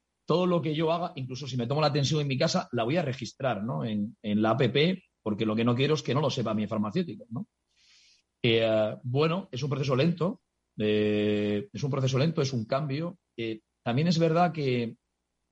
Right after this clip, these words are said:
eh, la parte del e-commerce, eh, que es lo que es, es, todo el mundo tiene en cabeza ahora mismo, ¿no? La amenaza de, de Amazon y de los players grandes del tema de e-commerce,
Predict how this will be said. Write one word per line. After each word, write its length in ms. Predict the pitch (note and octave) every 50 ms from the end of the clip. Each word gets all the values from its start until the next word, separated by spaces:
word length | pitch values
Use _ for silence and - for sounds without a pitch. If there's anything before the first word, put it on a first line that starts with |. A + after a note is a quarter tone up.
| _ _
eh, 160 | - A2+ A2 A2
la 160 | A2 A2+ A2
parte 220 | C3+ D3+ - G3
del 120 | F3+ E3 D#3
e-commerce, 600 | C#3 C3 D#3+ D#3 E3+ D#3+ D3 E3 F#3+ - - - _ _ _ _
eh, 320 | - G#2+ G#2+ G#2+ G#2+ G#2+ G#2
que 80 | - A#2+
es 80 | A#2+
lo 100 | C#3 B2+
que 120 | A#2+ A#2+ A#2
es, 140 | G#2+ - -
es, 240 | - G2+ - _ _
todo 140 | - C3+ C#3+
el 60 | C#3+
mundo 140 | D3 C#3+ B2
tiene 160 | A2+ B2+ A#2+
en 80 | A2+ G#2+
cabeza 340 | - G#2 A#2 - - - A2+
ahora 100 | G#2+ G#2+
mismo, 280 | B2 C#3 C#3 A#2+ B2+
¿no? 120 | F3 F3+ B2+
La 100 | G#2+ A2
amenaza 500 | A2 A2 A2+ D3+ F3 C#3 - B2 A2+ A2
de, 380 | A2 A2 G#2+ G#2+ G#2+ G#2+ G#2+ G2+
de 120 | G2+ -
Amazon 560 | B2 D3+ E3 C#3+ B2 - - - A2+ A2 A2
y 80 | A2 G#2+
de 220 | G#2+ G#2 G#2 G#2
los 220 | G2+ G2+ G2+ F#2+ -
players 480 | - A#2+ B2+ C3 C3+ B2+ A#2 A2+ A2
grandes 400 | G#2 A2 B2 B2+ B2+ A#2+ A2+ A2
del 180 | A2 G#2+ G#2+ G2+
tema 200 | - A#2 A#2 A2+
de 100 | A2 A2+
e-commerce, 420 | A2+ A#2 C3+ C#3 C3+ D3 D#3+ -